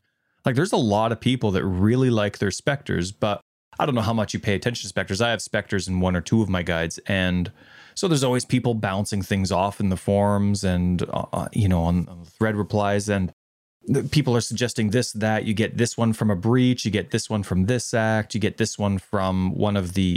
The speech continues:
influenced maps, and, you know, there's a lot of really cool, um, specter ideas.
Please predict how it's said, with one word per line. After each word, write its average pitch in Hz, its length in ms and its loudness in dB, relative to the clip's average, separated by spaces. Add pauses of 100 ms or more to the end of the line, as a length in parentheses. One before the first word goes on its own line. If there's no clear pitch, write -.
influenced 113 600 2
maps, 104 580 -2
and, 90 420 0
you 190 80 0
know, 127 120 2
there's 175 140 0
a 160 40 0
lot 95 240 2
of 90 120 -6
really 90 520 2
cool, 85 500 0 (360)
um, 80 400 -2
specter - 500 -2
ideas. 85 420 0